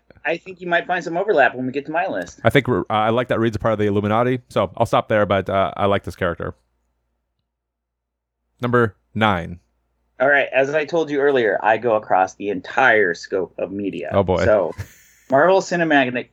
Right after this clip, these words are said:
Speaker 1: Universe, Howard Stark.
Speaker 2: Okay, you like that specific version. Because
Speaker 1: Yes, because he is Walt Disney.
Speaker 2: Okay. Yeah,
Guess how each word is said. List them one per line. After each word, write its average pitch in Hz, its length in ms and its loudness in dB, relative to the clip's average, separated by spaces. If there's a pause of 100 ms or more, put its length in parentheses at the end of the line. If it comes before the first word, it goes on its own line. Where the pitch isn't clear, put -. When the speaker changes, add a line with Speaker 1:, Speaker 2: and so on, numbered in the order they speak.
Speaker 1:
Universe, 135 800 -2 (540)
Howard 131 420 2
Stark. - 500 -2 (580)
Speaker 2:
Okay, 104 260 2
you 95 100 0
like 92 180 0
that 104 200 2
specific 98 380 -2
version. 85 400 0 (600)
Because 160 220 2
Speaker 1:
Yes, 120 100 -6
because 160 420 -2
he 170 360 -8
is 143 120 0
Walt 131 260 2
Disney. 110 380 -4 (600)
Speaker 2:
Okay. 92 300 0 (220)
Yeah, 127 140 2